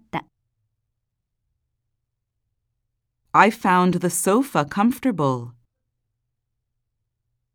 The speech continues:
Speaker 1: 角を曲がったところに銀行があります。
Speaker 2: There is a bank around the corner.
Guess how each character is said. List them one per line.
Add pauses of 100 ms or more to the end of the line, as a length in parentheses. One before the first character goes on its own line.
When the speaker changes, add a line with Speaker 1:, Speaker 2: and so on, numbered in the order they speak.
(1160)
Speaker 1:
角
を
曲
が
っ
た
と
こ
ろ
に
銀
行
が
あ
り
ま
す。 (3000)
Speaker 2:
There
is
a
bank
around
the
corner.